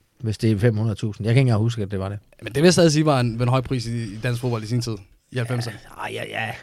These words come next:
Speaker 1: det ved jeg ikke. Altså,
Speaker 2: Ja, det var ikke, det er ikke en rekord,
Speaker 1: nej,
Speaker 2: men
Speaker 1: nej, langt fra, langt fra. Man kan jo sige, den dag i dag, altså, hvad, hvad de render rundt og, og tjener i dag, det
Speaker 2: Ja.
Speaker 1: er jo
Speaker 2: Ja, det er jo helt vanvittigt.
Speaker 1: Det er jo voldsomt, ja.
Speaker 2: Man
Speaker 1: Men,
Speaker 2: sidder og
Speaker 1: øh,
Speaker 2: snakker med Haaland omkring, øh, en milliardhandel eller et eller andet til, til sommer måske.
Speaker 1: Ja, ja, ja.
Speaker 2: Det er stukket helt af.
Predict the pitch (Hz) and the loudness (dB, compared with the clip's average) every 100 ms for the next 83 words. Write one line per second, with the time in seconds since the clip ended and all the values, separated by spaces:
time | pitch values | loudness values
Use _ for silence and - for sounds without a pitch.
0 | - 117 107 104 104 - - - - 123 | -10 -8 -6 -8 -10 -14 -8 -6 -4 -2
1 | 131 147 156 196 151 143 156 135 117 104 | -2 2 2 4 4 4 4 4 2 0
2 | - 123 131 123 117 98 - 127 107 107 | -2 0 0 0 -2 -6 -6 -6 -6 -8
3 | 87 117 117 120 123 127 120 131 127 117 | -6 -4 0 0 0 0 0 0 0 0
4 | 117 110 107 113 104 110 110 98 - 117 | 0 -2 -6 -8 -6 -6 -6 -8 -12 -8
5 | 117 117 107 104 117 107 104 107 104 123 | -4 -4 -4 -4 -2 -2 -4 -6 -4 0
6 | 113 101 101 110 - 110 110 104 104 - | 0 -2 -6 -6 -6 -2 -2 -4 -8 -12
7 | - 123 123 117 123 160 175 180 156 143 | -8 -4 -2 0 4 8 10 10 8 2
8 | - 143 143 - 120 117 117 135 135 131 | -2 -2 -2 -4 0 4 6 6 6 6
9 | 147 127 117 117 135 117 107 107 110 113 | 6 6 2 0 0 0 -2 -8 -8 -8
10 | - 131 123 139 123 123 113 110 113 120 | 0 2 4 4 4 2 2 -2 -2 -2
11 | 117 117 113 104 110 117 120 120 - 117 | -2 -2 -6 -6 -6 -2 0 0 6 8
12 | 123 104 107 101 110 113 120 123 139 131 | 8 6 0 0 0 0 0 2 2 2